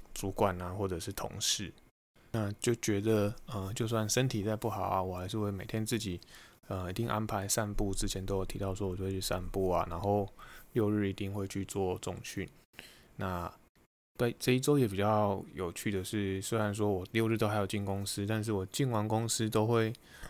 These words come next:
嗯，赶快再回家，呃，就是把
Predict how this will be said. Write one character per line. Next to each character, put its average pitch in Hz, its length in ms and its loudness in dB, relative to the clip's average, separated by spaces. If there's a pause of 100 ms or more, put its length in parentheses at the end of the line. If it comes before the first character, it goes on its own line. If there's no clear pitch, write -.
(220)
嗯， 98 200 2
赶 92 140 -4
快 104 180 0
再 101 440 2
回 92 380 -4
家， 98 340 2
呃， 90 600 -4
就 101 160 -2
是 98 140 -2
把 - 340 -2